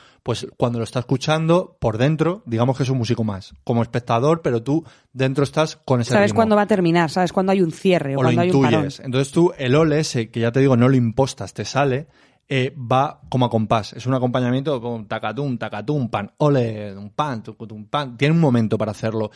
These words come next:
Speaker 1: Y, y, y cuando alguien lo hace fuera de ritmo, lo hace impostado, lo ha-, se nota muchísimo,
Speaker 2: Muchísimo. Mm.
Speaker 1: muchísimo. Y es algo que lo-, los flamencos rápidamente detectan y, y aborrecen.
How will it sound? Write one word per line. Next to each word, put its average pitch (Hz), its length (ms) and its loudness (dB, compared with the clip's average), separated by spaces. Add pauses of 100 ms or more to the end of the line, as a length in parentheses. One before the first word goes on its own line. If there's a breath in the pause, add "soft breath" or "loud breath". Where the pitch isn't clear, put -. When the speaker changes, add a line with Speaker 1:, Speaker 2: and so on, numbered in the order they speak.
(160 soft breath)
Speaker 1:
Y, 127 140 -4 (220)
y, 123 320 -2 (280)
y 165 180 -2
cuando 131 340 4
alguien 143 400 2
lo 120 100 4
hace 170 300 -2
fuera 165 320 0
de 165 80 2
ritmo, 123 440 -2 (420 loud breath)
lo 131 220 0
hace 143 160 -2
impostado, 127 680 0
lo 135 120 0
ha-, 131 120 -6
se - 160 -4
nota 185 340 0
muchísimo, 139 280 0
Speaker 2:
Muchísimo. 151 760 0
Mm. 165 100 -4
Speaker 1:
muchísimo. 127 580 -2 (420 soft breath)
Y 131 100 -4
es 120 100 -2
algo 160 300 2
que 139 120 2
lo-, 113 280 2
los 110 180 -8
flamencos 110 400 -2
rápidamente 127 500 0
detectan 104 580 -8 (280 soft breath)
y, 120 440 -2
y 107 160 -2
aborrecen. 92 720 -6